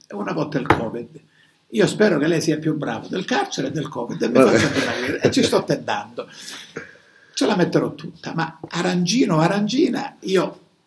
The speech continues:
Speaker 1: che sono della Sicilia occidentale, ma non sono palermitano, sono agrigentino, come tu sai, l'arcano lo ha già risolto l'Accademia del Buon Gusto, dando ragione ai catanesi, quindi non c'è nulla da fare.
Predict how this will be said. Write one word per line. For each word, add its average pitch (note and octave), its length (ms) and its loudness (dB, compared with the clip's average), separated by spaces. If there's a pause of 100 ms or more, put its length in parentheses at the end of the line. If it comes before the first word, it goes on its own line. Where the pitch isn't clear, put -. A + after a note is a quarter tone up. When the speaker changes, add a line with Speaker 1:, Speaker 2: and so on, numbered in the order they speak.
Speaker 1:
che D#3 140 -8
sono C#3 320 -6
della A#2+ 200 -6
Sicilia B2+ 440 -6
occidentale, A#2+ 680 -6
ma A#2 80 -14
non A#2+ 180 -12
sono B2 200 -16
palermitano, C4+ 640 -12
sono - 160 -18
agrigentino, F3 520 -8
come - 120 -14
tu - 80 -8
sai, - 180 -6 (380)
l'arcano G#3 560 2
lo D#3+ 80 4
ha D3+ 80 4
già F3+ 140 0
risolto F3+ 420 0
l'Accademia D3+ 460 -4
del C3+ 120 -6
Buon C#3 300 -6
Gusto, C#3+ 420 0
dando C3 300 -8
ragione D3+ 360 -4
ai B2+ 60 -8
catanesi, B2+ 540 -10
quindi C3+ 240 -8
non D3+ 100 -14
c'è C3+ 160 -4
nulla C3 180 -8
da A2 120 -10
fare. - 300 -8